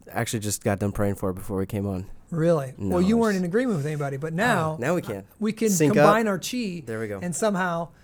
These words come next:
Speaker 2: we can get what we want.
Speaker 1: There we go.
Speaker 2: Right? Um, got, so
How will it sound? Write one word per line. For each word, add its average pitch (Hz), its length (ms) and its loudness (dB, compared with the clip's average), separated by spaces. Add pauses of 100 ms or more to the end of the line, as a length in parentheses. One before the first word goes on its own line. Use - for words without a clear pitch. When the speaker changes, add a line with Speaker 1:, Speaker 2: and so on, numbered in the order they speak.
(180)
Speaker 2:
we 196 140 0
can 196 160 -4
get 175 160 -2
what 156 80 -14
we 180 140 -4
want. 190 240 -4
Speaker 1:
There 113 100 -6
we 110 60 -6
go. 107 180 -6 (580)
Speaker 2:
Right? 180 320 -2 (500)
Um, 156 500 0 (960)
got, 180 320 -4
so 190 380 2